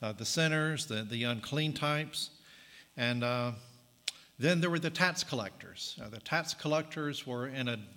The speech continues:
different category altogether. Uh, but you might ask, you know, what is the essential difference? I mean, why would you have to have a separate category for, uh, tax collectors? I mean, we're all sinners, aren't we? Uh, well,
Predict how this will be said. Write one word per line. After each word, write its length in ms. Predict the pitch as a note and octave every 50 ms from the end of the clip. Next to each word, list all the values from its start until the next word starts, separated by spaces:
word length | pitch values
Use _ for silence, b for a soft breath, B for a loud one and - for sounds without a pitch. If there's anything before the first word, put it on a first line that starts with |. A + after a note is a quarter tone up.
| -
different 340 | - F3 F3 - E3+ D3+ E3
category 680 | - D3 D3 C#3+ C#3 C#3+ B2+ C#3 C#3+ C#3 C#3 C#3 C3+ C#3
altogether. 720 | C3+ C3+ C3 B2+ C3 B2+ - A2 G2+ B2 A#2 G2+ F2 D2 - - B B B B B B B B B B B B
Uh, 220 | - A#2 A2 A2+ B2 B2+ - -
but 140 | E3 E3+ A#3
you 120 | A3 B3
might 200 | B3+ C#4 C4 E3+
ask, 340 | E3 F3 F3+ E3+ - - - - -
you 100 | E3 D3+
know, 120 | D#3 - - -
what 200 | F#3 G3+ B3 A3+ - - - -
is 160 | - D3+ -
the 220 | - D#3+ D#3 B2+ A2+ - - - -
essential 420 | C#3+ - - F3 F#3 E3 - C3+ G#2+
difference? 800 | F#2+ - C#3 D#3+ G3 F#3+ - A#2 G#2+ G#2+ G#2+ - - - - B2+
I 20 |
mean, 120 | B2+ B2
why 160 | A#2+ D#3+ F#3+ G3
would 160 | F3 E3 E3+
you 60 | D#3
have 200 | C#3+ D#3 D#3+ D#3+
to 80 | D#3+ D3
have 140 | C#3 G#2+
a 20 | G2+
separate 380 | - - D3+ C#3 C#3 C#3 B2
category 580 | - D3 D3+ C#3 B2+ A#2+ A#2 A#2+ A#2+ A#2 A#2+ A2+ B B B B B B B _ -
for, 280 | - C3+ B2 A#2 A#2
uh, 220 | A#2 A2+ A2 A2 A2 B B B B B B _
tax 360 | - - F3 E3+ E3 E3+ -
collectors? 680 | - - C3 A2 G2+ G2 - - F#2 F2+ F#2 - - - -
I 60 | B2+
mean, 160 | B2 B2+ C3
we're 160 | A#2 A#2+ A#2+ C#3+
all 160 | F3+ E3+ -
sinners, 520 | - - C#3+ D#3 E3 C#3+ A2 G2+ F#2+ -
aren't 220 | G#2+ F#2+ G2+ G#2 A2
we? 240 | G#2+ A2+ B2+ B2 A#2+ B B B B B B B B B B B B -
Uh, 240 | G#2+ G#2 G2+ G2+ G#2 A#2+ C3+ C#3
well, 320 | C#3 C3+ C#3+ D3 C#3+ C#3